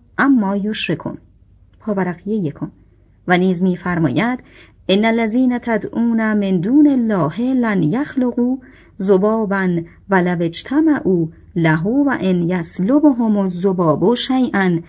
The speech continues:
لا یستنقذوه منه ضعف الطالب والمطلوب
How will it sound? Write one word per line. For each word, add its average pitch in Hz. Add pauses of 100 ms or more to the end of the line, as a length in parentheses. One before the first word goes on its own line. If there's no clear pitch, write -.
(300)
لا 233
یستنقذوه 208
منه 180 (360)
ضعف 262
الطالب 214
والمطلوب 180